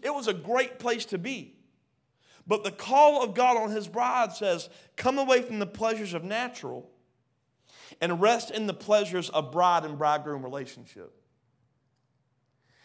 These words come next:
We try to identify the places wa-, God wants us to leave always as sinful. You're limiting your faith. 'Cause faith does not just come out of what's bad. Faith does come out of whatever he says to leave.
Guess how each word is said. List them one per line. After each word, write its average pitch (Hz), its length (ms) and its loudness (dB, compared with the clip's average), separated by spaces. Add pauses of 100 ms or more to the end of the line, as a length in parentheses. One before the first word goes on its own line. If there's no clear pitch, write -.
(200)
We 254 160 -2
try 269 260 2
to 226 100 4
identify 202 580 4
the 175 120 -2
places 180 440 -6
wa-, 180 220 -6
God 185 260 2
wants 175 180 -8
us 165 160 -10
to 151 60 -16
leave 185 280 -6
always 143 400 -2
as 131 120 -12
sinful. 175 420 -8 (1500)
You're 170 180 2
limiting 151 680 0 (320)
your 147 160 -6
faith. - 520 -4 (1300)
'Cause 180 180 -6
faith 269 320 4
does 190 180 -4
not 220 260 2
just 202 200 -2
come 220 220 -2
out 202 140 2
of 175 80 0
what's 165 180 -4
bad. 175 480 0 (520)
Faith 233 240 2
does 190 180 -4
come 214 200 -2
out 190 140 2
of 165 80 0
whatever 170 320 2
he 156 140 -10
says 143 220 -6
to - 80 -16
leave. 143 400 -12